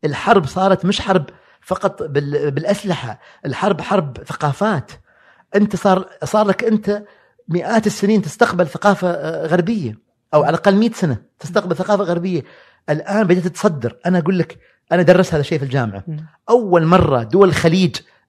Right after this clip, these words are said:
Speaker 1: تصدر ثقافتها، تدري سنة كم؟ سنة ثمانية وخمسين، مجلة العربي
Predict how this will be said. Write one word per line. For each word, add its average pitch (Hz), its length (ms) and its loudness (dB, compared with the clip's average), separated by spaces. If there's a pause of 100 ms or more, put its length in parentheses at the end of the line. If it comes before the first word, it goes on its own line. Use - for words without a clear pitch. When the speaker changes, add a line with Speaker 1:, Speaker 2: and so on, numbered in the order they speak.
(180)
Speaker 1:
تصدر 175 480 2
ثقافتها، 160 520 -2
تدري 180 240 0
سنة 156 180 -2
كم؟ 220 400 -2 (340)
سنة 196 220 4
ثمانية 196 300 0
وخمسين، 135 480 -2 (520)
مجلة 175 460 4
العربي 147 500 4